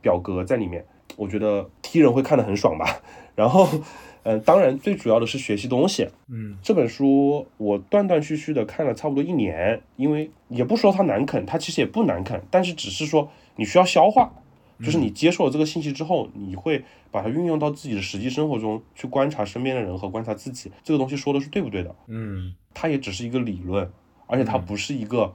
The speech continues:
Speaker 1: 而且它是一个心理学上的理论，心理学上的理论是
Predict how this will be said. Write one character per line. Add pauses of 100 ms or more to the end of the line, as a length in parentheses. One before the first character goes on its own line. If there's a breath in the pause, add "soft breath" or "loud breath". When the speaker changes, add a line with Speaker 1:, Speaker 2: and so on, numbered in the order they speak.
Speaker 1:
而
且
它
是
一
个
心
理
学
上
的
理
论， (140)
心
理
学
上
的
理
论
是